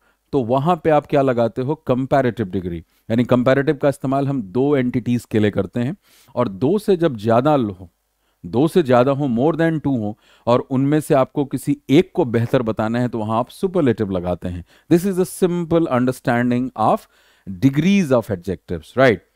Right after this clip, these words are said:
So, uh, इस बात की समझ रखनी है और सारी कॉन्सेप्ट्स इसी के आसपास घूमते हैं। अब without further ado, let's get started with the questions,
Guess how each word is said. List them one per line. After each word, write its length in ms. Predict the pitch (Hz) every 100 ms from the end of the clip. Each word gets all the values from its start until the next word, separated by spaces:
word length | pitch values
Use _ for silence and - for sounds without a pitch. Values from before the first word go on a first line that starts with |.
| _ _ - - _ 104
So, 460 | - 165 175 160
uh, 320 | 135 131 131 131
इस 140 | 160 127
बात 260 | 139 143
की 120 | - 156
समझ 280 | 135 135
रखनी 280 | 123 117 160
है 60 | 180
और 80 | 165
सारी 360 | 135 127 139
कॉन्सेप्ट्स 600 | 131 117 117 - 147 -
इसी 200 | 117 131
के 140 | - 117
आसपास 460 | 95 - 131 139
घूमते 420 | 92 101 98 92
हैं। 220 | 92 85 85 _ _ _
अब 160 | 120 104
without 340 | 120 151 208 -
further 320 | 151 185 165
ado, 100 | 190 262 127
let's 320 | 135 214 -
get 160 | 226
started 400 | 202 - 127 151
with 180 | 180 165
the 100 | 185 - 123
questions, 580 | 120 - 156 113 -